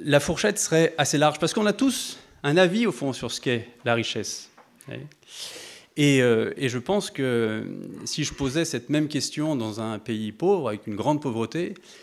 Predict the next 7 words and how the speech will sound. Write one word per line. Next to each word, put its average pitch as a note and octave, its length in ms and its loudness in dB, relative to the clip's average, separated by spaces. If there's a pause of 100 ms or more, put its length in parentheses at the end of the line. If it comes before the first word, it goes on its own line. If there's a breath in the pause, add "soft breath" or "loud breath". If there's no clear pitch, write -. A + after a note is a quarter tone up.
(140 loud breath)
eh A#2 60 -8
bien, B2+ 360 -6
la G#2 220 -8
fourchette - 440 -12
serait - 160 -12
complètement C3+ 520 -8
différente. C#3 560 -10